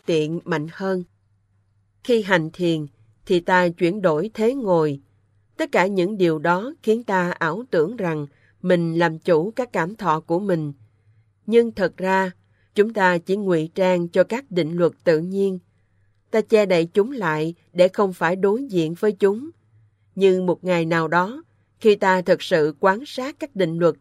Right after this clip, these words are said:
tự nhiên như chúng hiện hữu, ta sẽ thấy rằng tất cả những suy nghĩ của ta đều là ảo tưởng. Lúc đó, ta có thể mỉm cười, tự chế ngạo mình,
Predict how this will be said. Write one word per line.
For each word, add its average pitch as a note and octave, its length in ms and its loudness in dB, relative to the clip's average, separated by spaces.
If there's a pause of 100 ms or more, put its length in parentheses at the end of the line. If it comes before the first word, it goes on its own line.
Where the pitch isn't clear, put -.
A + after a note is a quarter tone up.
tự E3 140 2
nhiên F#3 400 -4 (280)
như F#3+ 240 4
chúng G#3 360 0
hiện D#3+ 260 0
hữu, F3 380 -2 (600)
ta A3+ 100 0
sẽ G#3+ 240 -2
thấy B3 300 -4
rằng E3 300 -2 (300)
tất D4 160 -4
cả F#3 140 2
những F#3+ 340 -2
suy A3 200 -2
nghĩ F3+ 240 -2
của F#3 300 -2
ta F#3 280 0 (320)
đều F3+ 200 6
là E3+ 420 -2
ảo D#3+ 340 -2
tưởng. F3 360 0 (720)
Lúc A3 220 2
đó, F#3+ 340 0 (260)
ta F#3 160 6
có G#3 140 -2
thể F3+ 300 0
mỉm G3+ 340 -2
cười, E3 420 0 (180)
tự E3 220 2
chế G#3 260 2
ngạo F#3+ 300 0
mình, E3 320 0